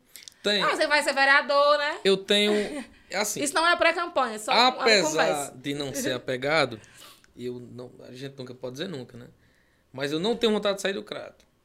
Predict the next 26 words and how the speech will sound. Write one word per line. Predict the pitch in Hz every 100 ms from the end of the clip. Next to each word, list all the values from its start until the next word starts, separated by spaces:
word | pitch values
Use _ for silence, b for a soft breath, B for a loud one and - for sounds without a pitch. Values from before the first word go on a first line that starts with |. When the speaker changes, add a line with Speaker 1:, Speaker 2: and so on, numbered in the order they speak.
| _
Speaker 1:
Não, | - 135
Speaker 2:
Tu | - -
Speaker 1:
não | 156 220
Speaker 2:
é | 285 285
apegado | 269 277 247 226 233 233
à | 214
Vila | 220 214
Alta, | 196 202 214 196 220
Speaker 1:
não | 180 226
Speaker 2:
Independência | 240 214
Speaker 1:
tá | 214 220 226
Speaker 2:
e | 233
adjacência. | 226 220 202 - 180 196
Speaker 1:
Não, | 285
diga | 254 262
assim, | 254 220
apegado | 214 240 240 240
no | 233
sentido | - 233 240 202
de |
mudança | 233 233 208 202 185
de | 185
cargo, | 190 196 190 170 156
de, | 147 143
de, | 139 131 123
de, | 127